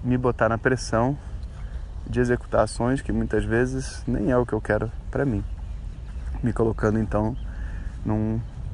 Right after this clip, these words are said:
desequilíbrio. Então, é esse que é o, a compreensão que a gente precisa ter, primeiro pra evitar o julgamento das outras pessoas, porque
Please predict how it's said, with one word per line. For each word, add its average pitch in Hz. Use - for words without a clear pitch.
desequilíbrio. 104
Então, 120
é 123
esse 120
que 110
é 113
o, 113
a 104
compreensão 110
que 120
a 101
gente 98
precisa 98
ter, 123
primeiro 196
pra 202
evitar 135
o 147
julgamento 117
das 107
outras 110
pessoas, 113
porque 117